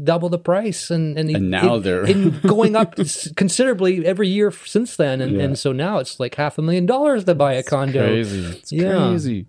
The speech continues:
Speaker 1: But, but yeah, so then I, I did get it, uh, back in government and, uh, did that. And then I started blogging and, and
Speaker 2: Mm.
Speaker 1: did some more, um, kinda like you're, you're doing yourself, sort of
Speaker 2: Mm-hmm.
Speaker 1: my own kind of journalism. And, uh, and the reason was is because the Esquimalt,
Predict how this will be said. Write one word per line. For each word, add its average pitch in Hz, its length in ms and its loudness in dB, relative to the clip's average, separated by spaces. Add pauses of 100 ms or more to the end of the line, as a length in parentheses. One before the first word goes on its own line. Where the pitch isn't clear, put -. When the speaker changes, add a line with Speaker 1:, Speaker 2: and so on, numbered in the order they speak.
Speaker 1:
But, 147 300 0
but 156 160 2
yeah, 175 220 4
so 165 220 0
then 180 140 2
I, 185 60 2
I 156 180 0
did 165 180 2
get 175 140 2
it, 165 160 -2
uh, 147 220 4
back 143 280 -2
in 147 80 -2
government 143 480 0
and, 131 220 0
uh, 127 300 -4
did 131 180 0
that. 135 180 2
And 135 100 -4
then 175 60 2
I 180 60 2
started 156 460 -2
blogging 117 560 -2 (520)
and, 131 280 -2
and 139 180 4
Speaker 2:
Mm. 131 40 4
Speaker 1:
did 139 180 0
some 139 180 0
more, 131 500 0
um, 120 300 -2
kinda 143 200 -2
like 127 200 -4
you're, 127 220 -4
you're 131 120 0
doing 135 200 -2
yourself, 180 440 0
sort 139 200 2
of 110 60 4
Speaker 2:
Mm-hmm. - 40 2
Speaker 1:
my 131 140 2
own 147 320 0
kind 131 180 0
of 117 160 -4
journalism. 123 760 2
And, 113 240 -2
uh, 117 200 -4
and 127 120 -2
the 120 60 -2
reason 165 320 2
was 139 320 2
is 131 80 -4
because 131 320 -6
the 131 80 -2
Esquimalt, 156 640 0